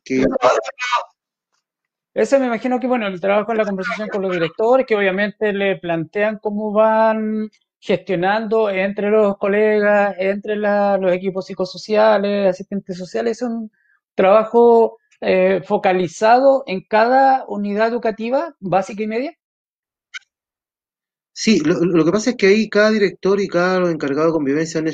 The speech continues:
Speaker 1: tenido distintas estrategias, ¿ya? Algunos han informado de una manera, otros han informado de otra manera, eh, han generado instancias. Es distinto, por ejemplo, la básica que la media, ¿ya? Son distintos, distintos mecanismos, pero cada uno ha ocupado,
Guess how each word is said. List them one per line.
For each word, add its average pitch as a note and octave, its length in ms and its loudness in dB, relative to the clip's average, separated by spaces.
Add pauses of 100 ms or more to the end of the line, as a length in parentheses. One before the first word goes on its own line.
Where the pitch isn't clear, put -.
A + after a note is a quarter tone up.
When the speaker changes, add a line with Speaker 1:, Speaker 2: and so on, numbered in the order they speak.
Speaker 1:
tenido D3+ 260 0
distintas D3+ 380 -4
estrategias, - 440 -8 (380)
¿ya? A2+ 120 -8 (100)
Algunos B2 340 -2
han B2+ 80 -2
informado B2 380 -2
de B2+ 60 2
una C3 100 0
manera, F#3+ 560 4
otros C#3 180 -2
han C3+ 80 -2
informado B2+ 300 -4
de B2+ 60 0
otra C3 140 -6
manera, F3+ 680 2 (480)
eh, B2 360 0
han B2+ 200 -4
generado B2+ 440 -2
instancias. D#3+ 800 0 (240)
Es C#3 280 -2
distinto, E3 400 0
por D3 100 -2
ejemplo, D3 380 -4
la C#3+ 100 0
básica C#3+ 400 -2
que B2+ 80 -4
la C#3+ 100 -4
media, G#2 380 0 (840)
¿ya? A#2 200 -6
Son C#3+ 240 -8
distintos, C#3+ 680 -2
distintos C#3 420 -4
mecanismos, C#3 640 -2
pero C#3 220 2
cada G3 260 6
uno G#3 220 6
ha G3+ 120 6
ocupado, F#3 680 2